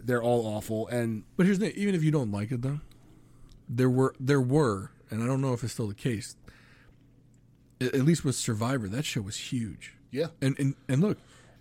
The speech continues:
Speaker 2: The Bachelorette.
Speaker 1: Yep.
Speaker 2: The Bachelor. They even, I mean, shoot, The Bachelor was so popular, they made The Bachelorette and
Speaker 1: Yep.
Speaker 2: Bachelor in Paradise.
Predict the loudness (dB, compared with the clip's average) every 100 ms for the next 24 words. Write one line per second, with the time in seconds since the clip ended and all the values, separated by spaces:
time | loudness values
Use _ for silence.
0 | -20 -8 -6 -2 -4 -4 -2 0 0 -2
1 | -6 -16 -20 _ -10 -10 -10 -6 -4 0
2 | -2 -2 -4 -6 -8 -12 -18 -20 -20 -20
3 | -6 4 4 4 0 0 0 -2 0 0
4 | 0 -6 -2 -2 -2 -4 -2 -2 0 -2
5 | 4 4 4 -2 -2 -2 -4 -8 -6 -2
6 | 0 0 -2 -4 -4 -4 0 2 2 0
7 | -6 -20 _ _ -20 -4 0 0 0 0
8 | 0 0 0 2 2 4 4 2 -2